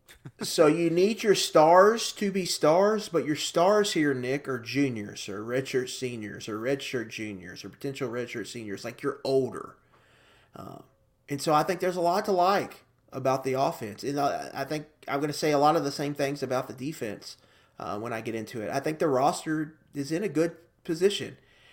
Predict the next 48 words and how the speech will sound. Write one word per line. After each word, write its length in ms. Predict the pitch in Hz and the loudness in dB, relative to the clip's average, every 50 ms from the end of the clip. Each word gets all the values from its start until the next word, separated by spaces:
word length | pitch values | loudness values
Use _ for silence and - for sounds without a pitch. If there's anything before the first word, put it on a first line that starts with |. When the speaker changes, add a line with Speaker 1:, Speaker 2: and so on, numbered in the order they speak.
| _ _ - | _ _ -2
Speaker 2:
That's 240 | 117 123 135 - - | 0 0 0 2 2
another 280 | 156 160 190 240 214 | 4 4 6 6 6
reason 340 | 151 135 131 123 - 127 117 | 6 6 4 2 0 -2 -2
why 180 | 117 120 127 131 | 0 0 0 0
this, 420 | 127 135 135 135 - - - - - | 0 0 -2 -2 -2 -6 -6 -6 -4
um, 520 | 123 127 120 110 107 104 92 - - - _ _ _ _ _ _ _ _ - | -4 -2 -2 -4 -4 -6 -8 -12 -16 -20 _ _ _ _ _ _ _ _ -6
whatever's 440 | 127 139 139 143 151 156 170 143 131 | -2 0 2 2 2 2 0 0 2
going 280 | 156 156 151 147 143 | 4 4 4 4 4
on 420 | 143 151 175 185 165 156 156 165 - - _ - _ _ _ _ - | 4 4 4 4 4 2 0 -4 -8 -12 _ -20 _ _ _ _ -12
is 240 | - 143 131 - - _ _ _ _ - | -10 -10 -10 -10 -16 _ _ _ _ 0
frustrating, 480 | - 175 220 - - 147 135 147 156 151 | 2 2 2 2 0 0 2 2 2 0
because 220 | 147 - 175 160 | -2 -2 -4 -4
it 60 | 151 | -4
seems 280 | 143 - - 403 370 - | -4 -2 -2 -2 0 2
like 160 | 247 214 220 | 0 0 4
they 120 | - 247 233 | 4 4 6
have 200 | 240 277 381 339 | 6 4 4 2
a 40 | |
good 180 | 214 214 220 226 | 4 4 4 6
roster. 500 | 226 226 247 302 285 - - - - - _ _ _ _ - - - 95 | 6 6 6 4 2 -2 -8 -16 -18 -20 _ _ _ _ -20 -20 -20 -20
Speaker 1:
Mm-hmm. 40 | 92 - | -8 0
Speaker 2:
Like, 200 | - 135 135 - | 2 2 2 6
I 80 | - 208 | 8 10
don't 180 | 269 294 302 277 | 10 10 10 10
have 180 | 277 262 247 254 | 8 8 8 6
any 200 | 254 254 220 214 | 4 4 6 6
issue 280 | 226 226 - - 208 180 | 6 6 4 0 0 2
with 180 | 165 165 165 165 | 2 2 2 4
the 80 | 170 | 4
roster 360 | 156 151 160 180 175 - 139 | 6 6 6 6 4 2 -4
building 380 | 120 127 127 131 123 120 123 120 | 0 0 0 0 0 -2 -4 -6
or 60 | 117 | -8
the 60 | 113 | -8
talent 340 | 113 147 139 139 139 131 123 | -2 0 2 2 2 2 0
accumulation, 640 | 123 - 127 123 117 110 110 110 120 - - - 131 _ _ _ _ _ - - - - 101 | -4 -8 -10 -8 -8 -6 -8 -6 -8 -10 -12 -12 -16 _ _ _ _ _ -20 -20 -20 -12 -6
Speaker 1:
Yeah. 220 | 104 107 101 101 | -4 -2 -2 -2
Speaker 2:
uh, 20 | 104 | -2
right 200 | 113 113 104 80 | -2 -4 -4 -4
now 260 | 101 98 98 104 - _ _ | -8 -10 -10 -12 -14 _ _
with 220 | - 123 123 117 - | -6 -6 -6 -4 -4
them. 160 | 104 98 - - | -6 -6 -4 -2
I 120 | - 139 | -2 0
think 160 | 143 180 175 | 0 0 2
they're 160 | 175 170 165 139 | 4 2 2 4
doing 320 | 151 160 185 185 165 139 | 4 4 4 4 2 0
a 60 | 127 | 0
good 200 | 123 139 139 139 | 2 2 2 2
job. 440 | 127 127 131 135 143 113 - - | 2 2 2 2 2 2 -2 -8